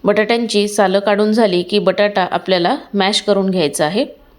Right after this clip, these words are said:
तर मी हातानेच हा बटाटा इथे मॅश करून घेतेय. तुम्हाला हवं असेल तुम्ही मॅशरचा वापर केला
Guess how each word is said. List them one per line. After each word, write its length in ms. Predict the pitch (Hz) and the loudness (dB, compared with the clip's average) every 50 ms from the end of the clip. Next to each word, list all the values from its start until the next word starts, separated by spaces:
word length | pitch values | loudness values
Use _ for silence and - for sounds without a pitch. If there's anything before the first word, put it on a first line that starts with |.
| _ _ _ - - - - - - - - - - _ _ - _ _ - - _ _ _ _ _ _ _ - - - _ _ _ - - - - - - - - - - - _ _ _ _ - - - - - - _ _ _ _ _ _ - | _ _ _ -20 -20 -20 -20 -20 -20 -20 -20 -20 -20 _ _ -20 _ _ -20 -20 _ _ _ _ _ _ _ -20 -20 -20 _ _ _ -20 -20 -20 -20 -20 -20 -20 -20 -20 -20 -20 _ _ _ _ -20 -20 -20 -20 -20 -20 _ _ _ _ _ _ 0
तर 120 | 208 214 | 2 2
मी 300 | 208 226 233 214 214 247 247 | 2 2 0 0 0 -2 -4
हातानेच 580 | - 220 220 214 220 220 240 254 220 214 214 | -4 -4 -2 0 0 0 0 0 0 -2 0
हा 80 | 226 220 | -2 0
बटाटा 360 | 190 196 190 202 196 196 220 | 0 2 2 0 0 2 0
इथे 260 | 196 190 190 - 214 | 0 0 0 -2 0
मॅश 280 | 196 185 180 196 196 - | 0 0 0 -2 -4 -2
करून 280 | - 208 202 208 202 | 0 0 0 2 2
घेतेय. 300 | 196 190 185 190 180 190 | 0 0 -2 -2 -2 -4
तुम्हाला 340 | 202 202 - 214 214 202 214 | -2 -2 0 0 2 2 2
हवं 280 | 220 226 214 202 214 214 | 0 0 0 2 2 2
असेल 320 | 208 208 208 190 190 - | 2 2 0 -2 0 0
तुम्ही 140 | 202 190 196 | 0 0 2
मॅशरचा 520 | 196 196 180 185 - - 214 202 208 226 | 2 0 0 0 0 0 -2 0 0 0
वापर 280 | 202 190 180 180 196 196 | 0 0 0 0 -2 -2
केला 300 | - - 226 208 175 170 | -2 -2 0 0 0 0